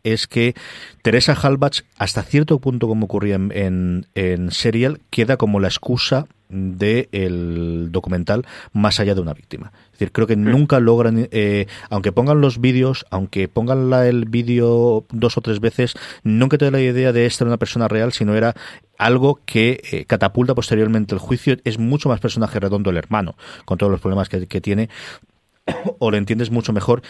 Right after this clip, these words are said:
Speaker 1: que a ella, que quizás es que el tema es así, que es muy complicado de alguien que no puedes poner en cámara más que en vídeos grabados hacer la realidad, pero igual que en una serie de ficción el que la víctima no sepas nada más no puede importar tanto, aquí vuelves a lo mismo, ¿no? Es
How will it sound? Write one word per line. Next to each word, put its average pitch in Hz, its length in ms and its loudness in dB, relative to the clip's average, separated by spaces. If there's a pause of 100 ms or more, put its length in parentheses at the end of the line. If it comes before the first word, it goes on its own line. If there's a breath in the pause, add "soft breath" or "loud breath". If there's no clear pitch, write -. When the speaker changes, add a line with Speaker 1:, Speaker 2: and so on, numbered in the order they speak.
(240 loud breath)
Speaker 1:
que 113 120 2
a 110 40 4
ella, 120 260 2 (320)
que 127 120 2
quizás 123 340 2
es - 120 -2
que 151 280 2
el 107 200 0
tema 135 180 0
es 107 80 -4
así, 123 240 0
que 117 80 0
es 113 100 -6
muy 123 140 0
complicado 113 440 2
de 113 120 2
alguien 110 240 0
que 104 100 -2
no 107 240 0
puedes 107 240 0
poner 104 240 0
en 98 80 0
cámara 107 360 2
más 101 200 0
que - 60 -6
en 98 80 0
vídeos 98 240 0
grabados 95 480 0 (340 loud breath)
hacer 107 240 0
la 104 100 4
realidad, 101 380 0 (380 loud breath)
pero - 120 2
igual 117 200 2
que - 80 0
en 160 80 2
una 156 160 2
serie 143 340 4
de 139 60 4
ficción 143 580 2
el 104 220 -2
que 107 180 -4
la 98 140 0
víctima 123 500 0
no 123 220 0
sepas 117 280 0
nada 117 200 2
más 135 280 0
no 101 380 0
puede 113 140 0
importar 113 280 0
tanto, 131 360 2
aquí 123 260 0
vuelves 120 380 0
a - 20 0
lo 95 80 0
mismo, 110 240 2
¿no? 120 100 2
Es 117 200 0